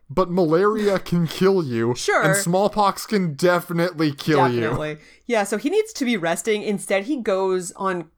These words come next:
Speaker 2: quite an adventure that is gonna involve him doing a lot of pretty physical things.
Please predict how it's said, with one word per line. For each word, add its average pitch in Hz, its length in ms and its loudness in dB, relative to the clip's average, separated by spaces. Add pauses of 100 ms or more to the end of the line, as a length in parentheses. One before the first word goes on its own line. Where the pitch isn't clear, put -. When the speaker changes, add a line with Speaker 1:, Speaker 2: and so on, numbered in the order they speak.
(120)
Speaker 2:
quite 311 440 -2
an 311 140 -4
adventure 185 760 -4 (100)
that 233 140 -2
is 254 100 -4
gonna 339 340 0 (200)
involve 240 400 0
him 254 120 -2
doing 262 320 -2
a 240 60 -2
lot 226 320 -2
of 320 160 -4
pretty 330 260 0
physical 240 480 -4
things. - 720 -6